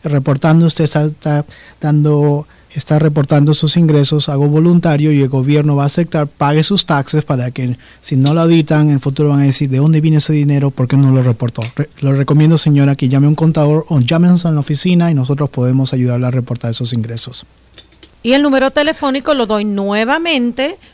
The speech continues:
Speaker 2: por si la señora no lo anotó, alguno de nuestros oyentes, es el tres cero uno, nueve seis dos, uno siete cero cero. ¿Por qué no nos habla nuevamente acerca del seminario?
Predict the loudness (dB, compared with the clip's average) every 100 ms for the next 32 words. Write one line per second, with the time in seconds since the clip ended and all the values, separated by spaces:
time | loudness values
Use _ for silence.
0 | -10 -6 -6 -6 -6 -4 -4 -6 -6 -4
1 | -4 -4 -4 -4 -2 0 2 0 -2 -2
2 | -2 0 -2 -2 -2 -2 -4 -6 -6 -6
3 | -4 -2 -2 -2 -2 -4 -4 -8 -10 -6
4 | -2 -2 -4 -4 -2 -2 -2 -2 -2 -2
5 | -2 -6 -16 -20 -20 -10 -2 0 0 2
6 | 0 -2 -8 -12 -8 -2 0 0 -2 -8
7 | -14 _ -6 0 2 2 -2 -10 _ -20
8 | -16 -4 -2 -2 -2 -4 -6 -12 -10 -6
9 | -2 -2 -2 -4 -4 -6 -12 -16 -6 -2
10 | 0 0 0 -4 -8 _ -14 -8 -2 -2
11 | -2 -8 -14 -6 -4 -2 -2 -2 -4 -4
12 | -4 -2 -4 -4 -4 -6 -6 -6 -8 -6
13 | -6 -4 -6 -6 -4 -4 -2 -4 -6